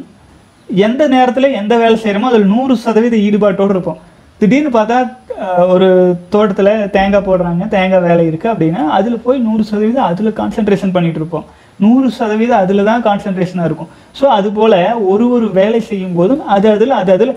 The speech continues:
அந்தந்த நிமிடத்துல அந்தந்த நேரத்துல இறைவன் நமக்காக பணித்த பணியில ஆழ்ந்து, ஆழ்ந்து, ஆழ்ந்து, ஆழ்ந்து போயிட்டே இருக்கணும். புரிஞ்சுதுங்களா?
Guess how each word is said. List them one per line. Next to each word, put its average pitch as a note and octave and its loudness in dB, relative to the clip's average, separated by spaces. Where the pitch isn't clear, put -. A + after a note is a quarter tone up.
அந்தந்த A3 2
நிமிடத்துல B3+ 2
அந்தந்த G#3 -2
நேரத்துல A3+ 0
இறைவன் A3 2
நமக்காக G3+ 0
பணித்த G3+ -2
பணியில G3+ -2
ஆழ்ந்து, F#3+ 2
ஆழ்ந்து, G#3 0
ஆழ்ந்து, F3+ 2
ஆழ்ந்து G#3 -2
போயிட்டே F#3+ 2
இருக்கணும். G3+ -4
புரிஞ்சுதுங்களா? F#3 0